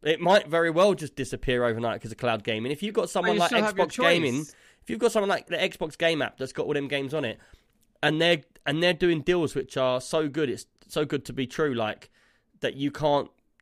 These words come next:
Speaker 1: go against them, and you have to. Like, I'm, I've got Xbox, I've got it for five different accounts, you know, 'cause it's well good. But if I lost P Cs and stuff,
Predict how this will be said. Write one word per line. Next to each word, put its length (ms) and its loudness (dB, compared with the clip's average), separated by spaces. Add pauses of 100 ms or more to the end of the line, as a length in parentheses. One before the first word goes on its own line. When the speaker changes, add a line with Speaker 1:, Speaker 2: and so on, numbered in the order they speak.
(200)
Speaker 1:
go 180 4
against 400 -2
them, 180 -6
and 100 -6
you 60 -6
have 220 -4
to. 220 -12
Like, 220 -2
I'm, 300 0
I've 160 2
got 160 0
Xbox, 400 -2
I've 80 -8
got 160 -6
it 80 -6
for 180 -2
five 320 0
different 400 -8
accounts, 560 -4 (480)
you 80 -4
know, 220 2 (420)
'cause 160 -2
it's 160 -6
well 220 4
good. 280 0 (160)
But 120 2
if 160 -4
I 80 2
lost 260 -4
P 220 -4
Cs 320 -4
and 100 -8
stuff, 400 -8